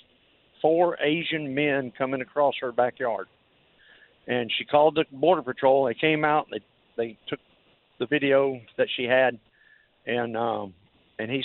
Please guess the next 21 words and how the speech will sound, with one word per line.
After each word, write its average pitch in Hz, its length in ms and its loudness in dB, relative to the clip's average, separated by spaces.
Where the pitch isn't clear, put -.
said, 131 120 4
"Oh, 131 140 4
this 139 240 2
is, 131 80 -6
this 127 200 -2
is 117 100 -6
getting 131 160 -4
to 120 60 -6
be 123 160 -2
a 120 60 -2
real 113 200 -2
problem." 139 480 -2
And 110 120 -10
she 123 160 -8
said, 120 100 -6
"What 123 100 -4
do 123 60 -6
you 117 60 -8
mean?" 131 220 -6
He 113 160 -6
said, 101 140 -8